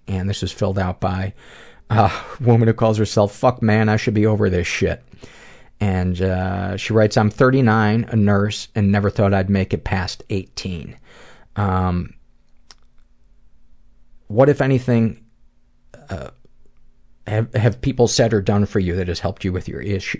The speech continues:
issues?" And she writes, "My tenth grade biology teacher came to the hospital where I was trying not to die from anorexia. He brought me my assignments and told me I was getting an A anyway.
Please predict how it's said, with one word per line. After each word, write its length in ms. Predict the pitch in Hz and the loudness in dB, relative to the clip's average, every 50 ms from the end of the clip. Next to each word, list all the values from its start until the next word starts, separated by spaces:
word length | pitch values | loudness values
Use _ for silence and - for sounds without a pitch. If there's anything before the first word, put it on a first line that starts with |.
| - - | -10 -6
issues?" 480 | - 110 104 - - 95 92 92 - - - | -4 -4 -4 -4 -4 -8 -8 -8 -10 -10 -10
And 120 | - - | -10 -6
she 120 | - - 104 | -4 -4 -2
writes, 320 | 104 104 101 101 - - - - - - - - - | -2 -2 -2 -4 -6 -8 -12 -14 -20 -20 -20 -6 -2
"My 140 | - 117 113 | 0 0 0
tenth 340 | - - - 156 170 - | 0 0 0 0 0 0
grade 320 | - - 123 123 120 104 110 | 0 0 2 2 2 2 2
biology 580 | 110 104 104 101 104 104 101 98 - - 180 | 2 2 2 2 2 0 0 -2 -4 -6 -8
teacher 380 | 185 - - 101 87 - - 92 | -6 -6 -6 -6 -4 -4 -6 -8
came 260 | - - 117 104 98 | -4 -2 -2 0 0
to 60 | 98 | 0
the 80 | 104 98 | -2 -2
hospital 560 | 92 - - 101 95 - - - 95 90 85 | -2 -2 0 0 0 -2 -4 -6 -6 -4 -4
where 200 | 95 98 90 90 | -2 -2 -2 -2
I 60 | 92 | -2
was 160 | 92 95 90 - | -4 -4 -6 -6
trying 440 | - - 110 104 98 101 101 95 | -4 -2 0 0 2 2 2 2
not 260 | 95 95 95 98 - - | 2 0 0 -2 -2 -4
to 60 | 104 | -4
die 320 | 90 104 87 82 90 90 | -2 -2 0 0 -2 -2
from 200 | - - 92 90 - | -4 -6 -8 -8 -6
anorexia. 840 | - 87 92 90 87 87 87 87 - - - - 85 - - - - _ - - - - - - - - - - | -4 -4 -2 -2 -2 -4 -4 -6 -8 -10 -10 -10 -10 -10 -12 -14 -18 _ -20 -20 -20 -20 -20 -20 -20 -20 -8 -4
He 80 | - | -2
brought 320 | - 101 113 110 113 - 131 | 2 4 6 6 6 4 2
me 80 | 139 | 2
my 180 | 120 113 110 113 | 2 4 4 4
assignments 640 | 110 - - - 107 101 101 95 95 98 95 - | 2 0 0 0 2 2 2 2 2 0 0 -2
and 100 | - 98 | -4 -4
told 200 | - - 95 98 | 0 2 2 2
me 120 | 104 98 92 | 2 2 2
I 60 | 92 | 2
was 160 | 95 95 95 | 0 -2 -2
getting 300 | - 107 98 98 95 98 | -2 -2 0 0 0 0
an 80 | 98 98 | 0 0
A 300 | 98 95 95 92 92 - | 0 0 -2 -2 -4 -4
anyway. 680 | - 98 95 95 90 80 76 87 76 - - - - | -4 -2 -2 -2 -2 -4 -6 -8 -10 -10 -12 -14 -16